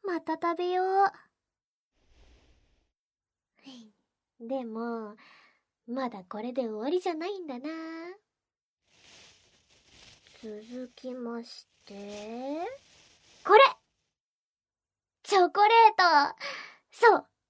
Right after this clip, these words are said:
甘いものが続いちゃうけど、これも大きくなるのにいいん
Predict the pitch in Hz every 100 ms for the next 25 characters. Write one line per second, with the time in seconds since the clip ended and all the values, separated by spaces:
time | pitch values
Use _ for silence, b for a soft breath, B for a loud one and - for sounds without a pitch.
0 | _ _ _ 208 208 240 466 554 554 508
1 | 403 370 320 339 294 330 294 277 302 311
2 | 311 254 - b b _ - 302 302 330
3 | 269 - _ _ _ 339 415 392 - 302
4 | 269 262 254 214 208 262